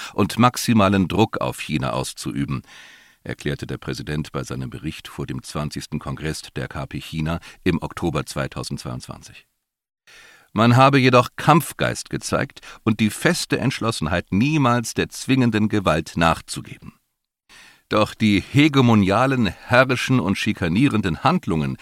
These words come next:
bei denen Stärke zur Einschüchterung der Schwachen eingesetzt wird,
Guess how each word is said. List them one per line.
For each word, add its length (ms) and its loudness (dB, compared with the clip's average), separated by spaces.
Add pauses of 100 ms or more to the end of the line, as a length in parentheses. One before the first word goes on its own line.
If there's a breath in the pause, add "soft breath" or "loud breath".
(320 loud breath)
bei 140 2
denen 320 0
Stärke 560 -2
zur 280 -2
Einschüchterung 720 0
der 100 2
Schwachen 500 -2
eingesetzt 720 -6
wird, 300 -18